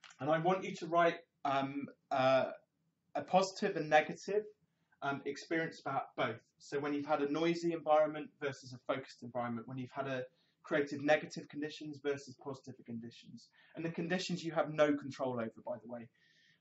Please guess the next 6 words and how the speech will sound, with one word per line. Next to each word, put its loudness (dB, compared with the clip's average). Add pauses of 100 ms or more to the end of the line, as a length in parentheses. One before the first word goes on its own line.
(140)
Um, -2 (1120)
so -8
that's, 2 (120)
that's 2
worth 0
me, -4